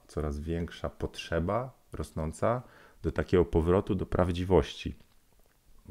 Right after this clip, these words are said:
Czy ta prawdziwość, wydaje mi się, będzie oszukana, bo ludzie nie lubią siebie w wersji surowej. <laughs> Raf. Jak wstajecie, to jesteście rawem.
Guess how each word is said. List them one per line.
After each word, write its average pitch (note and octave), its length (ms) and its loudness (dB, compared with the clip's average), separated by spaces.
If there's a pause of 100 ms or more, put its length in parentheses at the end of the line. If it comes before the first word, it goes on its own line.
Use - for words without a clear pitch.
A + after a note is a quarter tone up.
Czy - 100 -18
ta - 100 0
prawdziwość, G2+ 480 2
wydaje G#2 240 4
mi G#2 60 2
się, - 120 -6
będzie G2+ 240 2
oszukana, G2 420 0
bo D#2+ 80 2
ludzie D#2+ 220 0
nie E2 100 2
lubią E2 260 2
siebie C#2+ 300 2
w C2+ 60 -2
wersji D2 280 0
surowej. D2 500 4 (380)
<laughs> - 220 -12
Raf. D#2 540 2 (380)
Jak - 140 0
wstajecie, A2+ 360 6
to - 80 0
jesteście F#2+ 480 -2
rawem. C#2+ 500 6